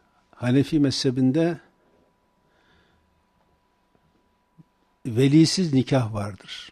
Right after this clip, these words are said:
Resulullah da "Ne velisiz nikah olmaz." diyor.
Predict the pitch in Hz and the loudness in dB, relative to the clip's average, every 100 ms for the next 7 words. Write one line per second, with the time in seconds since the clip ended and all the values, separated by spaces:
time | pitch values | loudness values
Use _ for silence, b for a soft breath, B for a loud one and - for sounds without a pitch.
0 | - 123 - 151 143 160 156 - 165 139 | -8 -6 -6 -4 -2 -2 -4 -4 0 2
1 | 131 139 151 139 151 135 139 147 180 135 | 2 4 4 2 0 0 0 -2 -2 -2
2 | 131 143 156 123 107 127 117 - | 2 2 2 0 0 2 2 -2